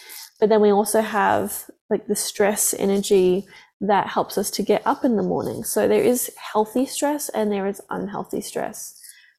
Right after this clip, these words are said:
Chronic stress and overwhelm is just not what we're designed to be in for long periods. It's overwhelming. It leads to burnout, frustration, fatigue, depression, because we can't maintain it.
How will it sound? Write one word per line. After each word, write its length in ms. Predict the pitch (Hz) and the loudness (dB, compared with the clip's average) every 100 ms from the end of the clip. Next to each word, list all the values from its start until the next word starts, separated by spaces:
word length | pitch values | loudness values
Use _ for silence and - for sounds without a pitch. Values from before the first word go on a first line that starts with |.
| _ - | _ 0
Chronic 420 | 233 240 262 - | 2 4 2 0
stress 600 | - - 220 208 202 - | -8 0 0 2 -2 -6
and 240 | - 202 - | -4 -4 -2
overwhelm 680 | - 196 196 196 185 190 - | 0 0 0 -2 -2 -4 -4
is 180 | 196 196 | -4 -4
just 300 | 202 - 214 | -6 -6 -4
not 480 | 202 202 208 - - | 0 0 0 0 -2
what 120 | - | -2
we're 160 | 196 | -2
designed 680 | 190 202 202 175 196 202 - - | -2 -2 -2 -2 -2 -4 -6 -10
to 560 | - 214 196 185 185 202 | -2 2 4 4 2 0
be 260 | 196 208 202 | 0 2 2
in 300 | 185 180 190 | 0 -4 -4
for 120 | 190 | -2
long 300 | 185 185 190 | -2 -2 -4
periods. 720 | - 226 214 208 - - - - - - _ - | -2 0 0 -2 -4 -10 -18 -20 -20 -20 _ -2
It's 140 | 214 - | 0 0
overwhelming. 640 | 214 220 202 196 196 190 | 2 2 2 2 0 0
It 100 | - | 0
leads 320 | 185 196 196 | 2 2 0
to 120 | - 214 | -2 -2
burnout, 640 | 202 190 190 190 180 - | 0 0 0 0 -2 -4
frustration, 720 | - 202 - 202 202 - 196 | -6 -6 -2 -2 -2 -4 -4
fatigue, 840 | 208 196 196 - 185 180 180 - - | -4 -4 -2 2 4 4 2 -4 -4
depression, 640 | 208 - 202 - 196 180 | -4 -2 -4 -2 -4 -4
because 200 | 190 - | -6 -4
we 100 | 208 | -6
can't 380 | - 190 185 - | -4 -6 -8 -6
maintain 500 | 190 196 - 202 185 | -6 -6 -6 -6 -6
it. 140 | - | -6